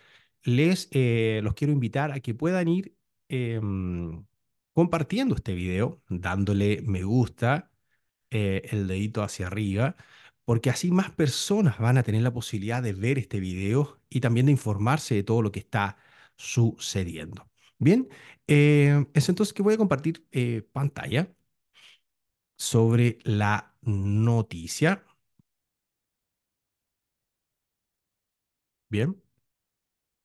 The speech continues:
Eh, vamos a compartir acá entonces. Bueno, antes de compartir. Ah, bien. Entonces, les voy a compartir esta noticia.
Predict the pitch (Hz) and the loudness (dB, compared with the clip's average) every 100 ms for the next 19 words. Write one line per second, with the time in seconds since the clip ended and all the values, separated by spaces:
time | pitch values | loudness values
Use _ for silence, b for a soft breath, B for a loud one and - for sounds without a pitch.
0 | _ - 92 87 87 92 - 87 80 85 | _ -6 -4 -2 -4 -6 -6 -8 -8 -8
1 | 87 82 87 92 104 110 175 170 - - | -8 -8 -8 -6 -4 -4 -6 -6 -10 -14
2 | - - - - - _ _ _ _ - | -14 -16 -18 -20 -20 _ _ _ _ -16
3 | 90 87 90 92 - - - - - 110 | -14 -12 -10 -10 -8 -8 -8 -10 -8 -4
4 | 107 104 104 104 101 98 104 - - _ | -4 -4 -6 -6 -6 -8 -10 -14 -20 _
5 | _ _ _ - 101 - _ _ _ _ | _ _ _ -12 -12 -12 _ _ _ _
6 | _ _ _ _ _ _ _ _ 110 131 | _ _ _ _ _ _ _ _ 0 2
7 | 127 156 - 113 101 117 123 120 104 101 | 2 0 -2 0 2 4 4 2 2 0
8 | 120 - 107 - 120 - _ _ _ _ | -2 -2 -4 0 -2 -2 _ _ _ _
9 | _ - 175 170 120 170 175 - | _ 0 2 2 0 0 -2 -4